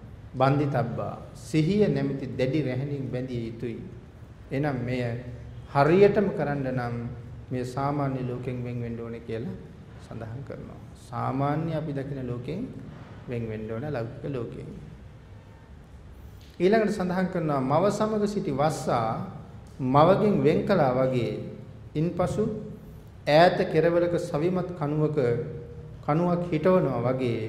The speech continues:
ආස්වාස ප්‍රාස්වාස කියන අරමුණ දැඩිව පොළවේ හිටවන්න ඕනේ.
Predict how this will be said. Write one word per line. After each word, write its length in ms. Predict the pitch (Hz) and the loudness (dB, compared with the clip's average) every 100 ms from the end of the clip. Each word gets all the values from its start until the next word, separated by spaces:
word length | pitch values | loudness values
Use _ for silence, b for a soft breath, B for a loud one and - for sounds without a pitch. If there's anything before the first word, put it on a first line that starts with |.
| - - - | -6 -10 2
ආස්වාස 640 | 139 170 - - 208 208 - | 6 8 6 2 4 4 0
ප්‍රාස්වාස 640 | - 143 160 - 185 175 175 | 0 2 2 0 -2 -2 -2
කියන 260 | 175 175 156 | -4 -4 -2
අරමුණ 560 | 127 135 170 175 147 | 0 0 0 -2 -2
දැඩිව 400 | 120 139 147 190 123 - - - - - - | 2 4 4 2 2 -2 -6 -12 -14 -18 -12
පොළවේ 420 | - 156 165 175 208 | 4 8 8 8 6
හිටවන්න 480 | 180 185 185 127 117 | 4 2 2 2 0
ඕනේ. 320 | 117 - | -4 -6